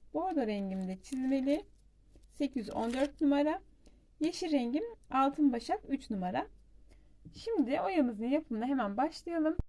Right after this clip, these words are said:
Evet, yeşil ipimi elime aldım. Elimde bir tane zincirimi oluşturuyorum. Ve tülbentimin kenarına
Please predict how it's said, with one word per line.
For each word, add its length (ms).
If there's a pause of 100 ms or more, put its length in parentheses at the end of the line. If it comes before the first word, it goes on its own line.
Evet, 320
yeşil 260
ipimi 280
elime 300
aldım. 600
Elimde 380
bir 160
tane 240
zincirimi 480
oluşturuyorum. 880 (1080)
Ve 120
tülbentimin 600
kenarına 720